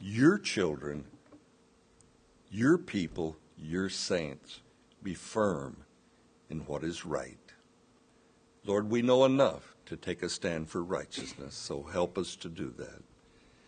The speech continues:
Lead and guide us into truth in all things, Lord.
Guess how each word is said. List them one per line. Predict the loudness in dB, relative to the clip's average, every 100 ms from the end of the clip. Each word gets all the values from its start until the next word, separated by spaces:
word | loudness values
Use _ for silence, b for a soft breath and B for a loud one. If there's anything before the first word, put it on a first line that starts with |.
| b b b b _ _ _ _
Lead | 8 10 10
and | 8 10
guide | 10 10 6
us | 0 0
into | 2 0
truth | -2 0 0 0 -4
in | -2
all | 0 0
things, | 0 -6 -8 -10 -12 -8
Lord. | -8 -8